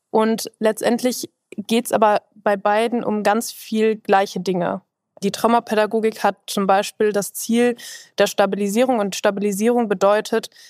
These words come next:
wir schaffen einen sicheren Raum. Ja, wir geben den,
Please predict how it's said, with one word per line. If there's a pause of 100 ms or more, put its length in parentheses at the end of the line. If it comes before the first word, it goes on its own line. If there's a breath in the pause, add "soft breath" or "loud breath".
(180 loud breath)
wir
schaffen
einen
sicheren
Raum. (380)
Ja, (100)
wir
geben
den,